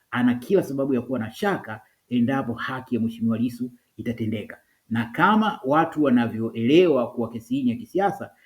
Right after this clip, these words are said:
yumkinika kuamini kwamba pengine hata hiyo hukumu tayari imetengenezwa kwa sababu, ah, ni maagizo yanayotoka ngazi za juu kuelekea huko mahakamani. Hilo moja. Lakini pili, na hili pengine litawakera baadhi ya watu,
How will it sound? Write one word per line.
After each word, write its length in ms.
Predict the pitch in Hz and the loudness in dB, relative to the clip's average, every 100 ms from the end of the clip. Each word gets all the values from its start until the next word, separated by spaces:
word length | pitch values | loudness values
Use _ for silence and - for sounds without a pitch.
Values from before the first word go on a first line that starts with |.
| _ | _
yumkinika 480 | 151 196 208 220 214 | 0 2 2 2 0
kuamini 360 | 202 185 190 185 | 2 2 2 0
kwamba 200 | 175 160 | 0 0
pengine 320 | 147 160 165 | -2 -2 -2
hata 160 | 151 170 | 0 4
hiyo 160 | 160 | 4
hukumu 580 | 135 - 214 151 123 - | 2 0 0 2 2 0
tayari 320 | 131 147 160 131 | -2 0 2 2
imetengenezwa 800 | 120 120 120 156 151 107 107 - _ _ - | 0 0 0 2 -2 -4 -10 -14 _ _ -12
kwa 120 | 110 | -6
sababu, 560 | 127 135 135 147 - - _ - | -2 -2 0 -2 -6 -10 _ -6
ah, 240 | 123 123 | -2 2
ni 280 | 127 131 127 | 6 6 6
maagizo 500 | 131 139 165 160 127 | 6 4 4 2 4
yanayotoka 400 | 123 117 131 117 | 2 2 -2 -2
ngazi 240 | 123 107 | -2 -4
za 140 | 101 110 | -6 -4
juu 300 | 151 120 - _ _ | 0 0 -2 _ _
kuelekea 380 | 120 120 120 113 | -4 -4 -4 -6
huko 320 | - 139 - | -6 -10 -10
mahakamani. 440 | 101 101 104 107 113 | -18 -18 -14 -4 2
Hilo 140 | 139 | 4
moja. 260 | 131 113 - _ _ _ _ - | 6 4 0 _ _ _ _ -8
Lakini 280 | - 208 196 | 0 2 6
pili, 560 | 262 277 165 - - - _ _ _ _ _ - | 8 8 8 6 0 -14 _ _ _ _ _ -2
na 100 | 160 | 2
hili 180 | 202 220 | 6 6
pengine 240 | 185 190 | 6 4
litawakera 540 | 147 127 120 - 131 117 | 4 2 -2 -2 -2 0
baadhi 280 | 113 101 | -2 -4
ya 80 | 104 | -8
watu, 220 | 90 - | -10 -12